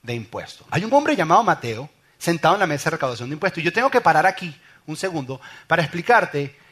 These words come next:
qué significa un hombre que recauda impuestos.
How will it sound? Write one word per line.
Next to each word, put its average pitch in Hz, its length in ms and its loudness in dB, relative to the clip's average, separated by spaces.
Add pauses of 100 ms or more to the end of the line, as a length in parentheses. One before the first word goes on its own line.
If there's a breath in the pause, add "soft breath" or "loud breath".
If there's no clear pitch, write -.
(160 soft breath)
qué 170 80 -2
significa 202 580 -4
un 165 140 0
hombre 151 260 0
que - 80 -10
recauda 117 380 -4
impuestos. - 560 -2